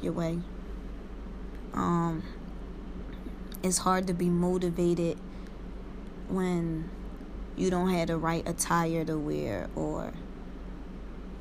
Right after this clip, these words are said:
even if you're insecure with yourself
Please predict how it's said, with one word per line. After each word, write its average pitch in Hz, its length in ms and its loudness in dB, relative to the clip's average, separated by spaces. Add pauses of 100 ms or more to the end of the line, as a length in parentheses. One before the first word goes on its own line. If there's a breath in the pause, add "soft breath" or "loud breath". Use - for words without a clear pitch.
(420)
even 240 240 4
if 226 140 0
you're 208 120 6
insecure 196 580 4
with 180 240 2
yourself 170 720 4